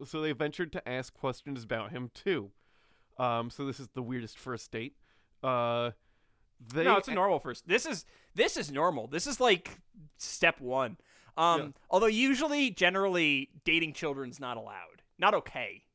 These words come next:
Speaker 1: This is England.
Speaker 2: Still, even in England.
Speaker 1: <laughs>
Speaker 2: I mean,
Speaker 1: Just
Speaker 2: unless
Speaker 1: trying
Speaker 2: we're
Speaker 1: to
Speaker 2: going back to Tudor times, in which
Speaker 1: Okay.
Speaker 2: case, you know.
Speaker 1: <laughs> In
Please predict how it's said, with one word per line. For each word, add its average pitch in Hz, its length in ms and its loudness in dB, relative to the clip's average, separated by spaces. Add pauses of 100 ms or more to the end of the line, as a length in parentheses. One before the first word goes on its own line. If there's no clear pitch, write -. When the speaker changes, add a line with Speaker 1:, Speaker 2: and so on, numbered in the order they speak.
(160)
Speaker 1:
This 175 160 -6
is 139 120 -4
England. 110 400 -2 (1160)
Speaker 2:
Still, - 960 -6
even 262 220 -6
in 233 120 0
England. 160 500 -2 (1300)
Speaker 1:
<laughs> - 1200 -18
Speaker 2:
I 185 80 4
mean, 226 180 6
Speaker 1:
Just 202 100 2
Speaker 2:
unless 214 220 6
Speaker 1:
trying 196 100 2
Speaker 2:
we're 233 60 -2
Speaker 1:
to 180 40 -6
Speaker 2:
going 208 240 2
back 180 300 4
to 151 140 -6 (300)
Tudor 131 260 -4
times, 110 440 -14
in 135 80 -14
which 135 160 -12
Speaker 1:
Okay. 165 160 -4
Speaker 2:
case, - 280 -4 (440)
you 139 120 2
know. 123 280 2 (140)
Speaker 1:
<laughs> - 160 -2
In 196 140 4